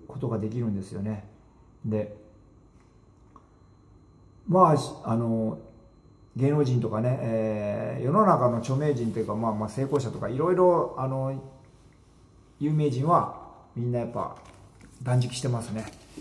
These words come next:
えー、んで、一日一食とかね。で、とにかく空腹の時が一番免疫力が出るんですよ。えー、で、サーチュイン遺伝子とかね、えー、遺伝子とかこう、若返り遺伝子とかね、そういうのにスイッチが入るのも空腹の時なんですよね。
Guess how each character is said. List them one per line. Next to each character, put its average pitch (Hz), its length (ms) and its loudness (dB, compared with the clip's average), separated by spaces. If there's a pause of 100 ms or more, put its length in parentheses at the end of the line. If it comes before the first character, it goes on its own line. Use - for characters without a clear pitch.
(420)
え 107 380 0
ー、 - 80 -6
ん 147 60 0
で、 - 480 0 (200)
一 151 220 -2
日 135 220 0
一 123 40 2
食 - 260 -2
と 120 100 -6
か 113 100 -8
ね。 113 220 -8 (160)
で、 127 120 -6
と 196 120 -2
に 220 60 0
か 143 120 2
く - 100 -6
空 214 160 -2 (120)
腹 269 120 0
の 247 120 2
時 233 240 -2
が 170 100 6
一 151 160 2
番 147 140 4
免 156 180 6
疫 160 80 4
力 160 160 0
が 113 100 0
出 123 100 0
る 117 80 0
ん - 20 0
で 98 80 -2
す - 140 -10
よ。 - 160 -12 (340)
え 101 320 -4
ー、 120 40 -4
で、 117 160 -2
サ - 160 -6
ー 117 40 -2
チ 131 100 -6
ュ 123 40 0
イ 123 60 2
ン 123 60 4
遺 117 40 2
伝 120 180 2
子 - 120 -8
と - 80 -14
か 113 120 -4
ね、 139 280 -4
え 104 500 -6 (380)
ー、 120 40 -8
遺 110 40 -4
伝 110 160 0
子 101 40 -10
と 104 80 -8
か 101 100 -6
こ - 340 -4 (720)
う、 - 40 -8
若 143 180 0
返 131 180 4
り 123 100 2
遺 117 40 0
伝 120 160 0
子 - 60 -6
と - 80 -10
か 104 100 -4
ね、 123 140 0
そ 156 140 -2
う 165 40 4
い 170 40 4
う - 20 2
の 165 100 2
に 170 100 0
ス - 140 -2
イ 147 40 0
ッ - 20 -6
チ 156 100 -2
が 151 60 4
入 147 100 2
る 151 40 -2
の 156 100 2
も 131 140 2
空 151 220 -8
腹 170 200 -2
の 160 60 -2
時 160 160 0
な 110 120 -2
ん 101 60 -4
で 104 60 -6
す - 120 -12
よ 110 80 -6
ね。 107 160 -8